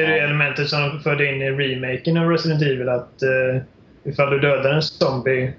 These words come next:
Speaker 1: utan att liksom headshota honom, så kommer han resa sig sen senare i spelet och bli mycket snabbare. <laughs> Så att man, man avsåg helst från att döda dem så att de alltid är långsamma, liksom.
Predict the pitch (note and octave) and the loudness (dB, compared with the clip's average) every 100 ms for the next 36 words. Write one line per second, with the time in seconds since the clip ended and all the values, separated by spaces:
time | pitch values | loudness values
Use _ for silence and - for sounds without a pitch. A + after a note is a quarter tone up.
0 | - D3+ C3 C3+ C3+ B2+ - - - C3 | -2 0 0 0 0 -2 -6 -10 -4 -2
1 | B2+ C3 B2+ B2 - - B2+ - A#2+ - | 0 -2 -2 -4 0 0 0 -2 -4 -4
2 | A#2+ B2 D3 E3+ - - - - D4 - | -2 0 0 0 -4 -18 -20 -12 -12 -12
3 | - - - C#3 C#3 C#3 D3+ C#3+ C#3 C3+ | -10 -6 0 2 2 0 2 2 2 2
4 | C#3+ C3 B2 C3 E3 D#3 D#3+ C3 - D3 | 2 0 -2 -4 -2 0 0 -2 -2 -2
5 | B2+ B2+ D3+ - D3+ C#3 C3+ C#3 C#3 C3+ | 0 2 0 2 0 2 0 0 0 2
6 | D3+ D3+ E3 D3+ D3+ C3+ C3 C#3 E3+ D#3+ | 0 0 0 2 2 2 2 2 2 2
7 | F3 E3 - - - - - - G#3 D#3 | 0 0 -8 -10 -14 -20 -14 -6 -2 -2
8 | - E3 - D#3+ E3+ D#3+ D#3+ E3 D3+ D3 | -4 -4 0 2 2 2 2 2 2 2
9 | D3+ E3 E3+ - D3 C#3 C#3+ B2 B2+ C3+ | 2 4 2 2 2 2 2 2 0 0
10 | C#3 C#3 C3+ C3+ B2+ C#3+ C#3 C#3 C3 B2 | 0 0 0 0 2 2 2 2 0 0
11 | A#2+ C3 C#3+ C3+ A#2 | 0 2 0 0 -6